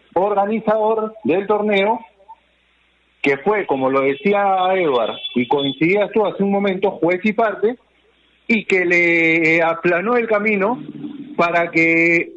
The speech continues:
cometiese todos los errores que cometió y se maneje de esa manera. O sea, no quiero defender a Stein, porque se manejó mal, pero le pusieron todas las herramientas al costado para que se maneje de esa manera.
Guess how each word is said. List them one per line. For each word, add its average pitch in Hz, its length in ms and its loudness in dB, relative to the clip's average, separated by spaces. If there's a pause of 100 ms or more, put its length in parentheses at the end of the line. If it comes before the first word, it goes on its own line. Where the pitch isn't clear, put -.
cometiese 180 720 0
todos 233 340 0
los 196 200 0
errores 220 580 0 (120)
que 143 120 0
cometió 196 560 0 (320)
y 175 120 2
se 180 140 0
maneje 196 440 0
de 196 80 2
esa 185 160 -2
manera. 180 420 -2 (680)
O - 40 -8
sea, 127 380 0 (360)
no 208 200 0
quiero 262 280 0
defender 185 440 0
a 202 80 0
Stein, 175 300 -2 (640)
porque 160 280 0
se 156 100 -2
manejó 160 380 0
mal, 139 260 -2 (680)
pero 156 280 0
le 156 100 0
pusieron 233 520 -2
todas 269 260 0
las 226 200 0
herramientas 220 680 0
al 170 140 0
costado 233 560 -2 (360)
para 165 240 2
que 151 120 -4
se 180 100 0
maneje 214 380 0
de 208 100 2
esa 202 120 -2
manera. 127 400 -2